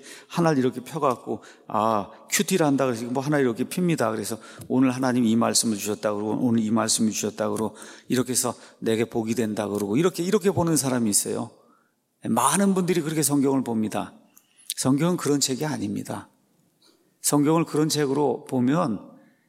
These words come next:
예, 하나님을 오해한 거고, 예, 그다음에 성경 말씀에 대해 전혀 모르는 거예요. 이 성경은 어떤 책이냐? 인간의 역사를 경영하시는 하나님의 통치 계획서입니다.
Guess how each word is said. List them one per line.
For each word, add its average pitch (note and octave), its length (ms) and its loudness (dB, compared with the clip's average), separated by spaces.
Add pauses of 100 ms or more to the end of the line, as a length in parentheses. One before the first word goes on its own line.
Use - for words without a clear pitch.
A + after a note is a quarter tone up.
(120)
예, A2+ 80 -2
하나님을 D3+ 500 0
오해한 C3 460 0
거고, A2 580 -4 (380)
예, A#2+ 60 -8
그다음에 A2+ 280 -2
성경 B2+ 340 2
말씀에 A2+ 460 0
대해 A2+ 220 -4
전혀 A#2+ 280 0
모르는 B2+ 440 0
거예요. A2 280 -8 (840)
이 E3+ 100 0
성경은 D#3 400 2
어떤 D3 260 0
책이냐? A#2 840 -2 (520)
인간의 F3 680 2
역사를 C#3 420 0
경영하시는 B2 960 0 (460)
하나님의 F3 1160 2
통치 F#3+ 680 2
계획서입니다. A#2+ 1000 -2